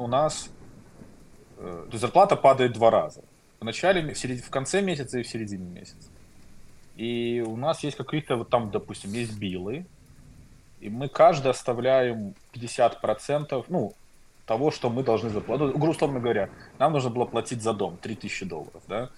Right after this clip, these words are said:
В конце месяца, в начале месяца оставляю я полторы тысячи, и она полторы тысячи.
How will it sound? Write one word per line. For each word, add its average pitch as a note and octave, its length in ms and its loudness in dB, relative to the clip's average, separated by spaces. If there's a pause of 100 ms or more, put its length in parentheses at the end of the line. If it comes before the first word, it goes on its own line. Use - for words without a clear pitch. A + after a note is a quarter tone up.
(360)
В - 40 -20
конце B2+ 240 -2
месяца, B2+ 600 -2
в A#2+ 100 -8
начале C3+ 260 4
месяца B2+ 240 -2
оставляю A#2 380 2
я F#3 140 8
полторы G3 360 2
тысячи, E3+ 520 -8
и B2+ 60 -2
она A#2+ 200 4
полторы - 400 -8
тысячи. - 340 -10